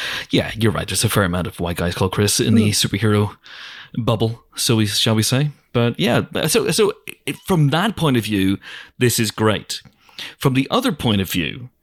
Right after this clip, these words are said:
Speaker 1: and this maybe, this will bring us back onto Morbius. Don't worry.
Speaker 2: <laughs>
Speaker 1: From the other point of view, it maybe betrays a lack of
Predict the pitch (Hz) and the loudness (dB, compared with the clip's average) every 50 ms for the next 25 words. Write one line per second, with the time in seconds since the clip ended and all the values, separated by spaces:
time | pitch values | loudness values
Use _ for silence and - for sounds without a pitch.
0 | _ _ - 117 135 147 - - - 135 127 135 120 - - 131 139 160 123 147 | _ _ 0 2 2 2 0 0 -2 0 0 0 -2 0 0 0 0 0 0 0
1 | 139 135 123 - 147 143 139 - 127 123 113 107 95 80 - 69 - - - - | 0 0 0 0 0 -2 0 0 0 2 2 2 0 0 -2 -4 -6 -6 -4 0
2 | - 127 110 104 - - - 269 247 277 - - 262 - - - _ _ _ _ | 2 2 4 4 2 2 0 -2 0 0 0 0 -2 -2 -4 -16 _ _ _ _
3 | _ _ _ _ - - 143 143 156 - - 208 240 - 151 - - 135 117 107 | _ _ _ _ -2 0 2 2 2 2 0 0 0 0 -2 0 0 0 0 0
4 | - - 98 92 92 - - 107 117 127 143 156 196 226 220 214 202 _ _ _ | 0 0 0 0 0 0 0 0 0 2 2 2 2 2 2 0 0 _ _ _
5 | 156 143 - - - 165 151 143 123 101 90 87 82 - - - - - - - | -6 -4 -2 -2 0 0 2 2 0 0 -2 -4 -4 -4 -6 -6 -10 -18 -18 -18
6 | - - - - - - - - - - _ _ - - - _ 175 180 196 196 | -18 -18 -18 -20 -20 -20 -20 -20 -20 -20 _ _ -20 -20 -10 _ 0 0 2 2
7 | 208 226 240 - - 214 196 175 151 - - - - | 2 0 -2 -2 0 0 0 0 -2 -4 -6 -8 -10